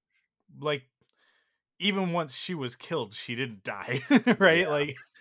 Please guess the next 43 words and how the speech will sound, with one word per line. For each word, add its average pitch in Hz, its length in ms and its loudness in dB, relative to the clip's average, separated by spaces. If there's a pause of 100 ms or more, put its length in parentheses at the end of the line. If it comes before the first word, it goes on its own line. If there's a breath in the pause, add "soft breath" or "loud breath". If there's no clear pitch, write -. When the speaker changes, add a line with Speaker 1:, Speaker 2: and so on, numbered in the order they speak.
(220 loud breath)
Speaker 1:
like, 151 180 -2
it, 226 240 4
it 226 180 2
took 185 180 -4
a 165 100 -2 (140)
lot. 143 380 4
Speaker 2:
Twice, - 160 -14 (180)
I 98 120 -6
think. 85 360 -10
Speaker 1:
Yeah. 139 260 0 (340)
The, 135 240 -4
it 160 140 -2
took 175 160 0
a 175 80 0
lot 135 420 0
to 123 100 -6
put 131 300 -6
that 107 320 -2
villain 110 400 -6
down, 92 300 -10
right? 110 340 -6 (640 loud breath)
Um, 117 560 -4 (1700)
the 139 140 -4
three 151 340 -4
of 123 120 -4
them 120 140 -6
together, 117 380 -2
and 117 180 -2
it's 117 140 -10
like, 113 240 -8
uh, - 40 -16
and, 120 500 -4
and 131 160 -4
I 127 60 -2
think 139 240 -8
that 147 120 -10
they're 156 160 -2
named 120 280 -4
after 117 300 -6
the, 110 260 -8
the 110 140 -10
Greek 110 300 -14
fates, 110 480 -12